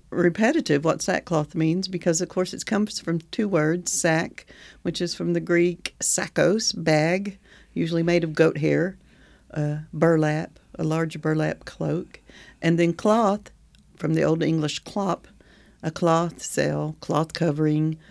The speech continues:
woven or felted material to wrap around one, hence a garment. So it's like a,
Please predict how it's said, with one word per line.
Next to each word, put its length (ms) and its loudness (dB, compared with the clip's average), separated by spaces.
woven 440 6
or 80 4
felted 380 0
material 640 -2
to 100 -8
wrap 280 -2
around 400 0
one, 180 2
hence 640 4
a 80 2
garment. 540 0
So 220 0
it's 180 -8
like 340 -2
a, 160 4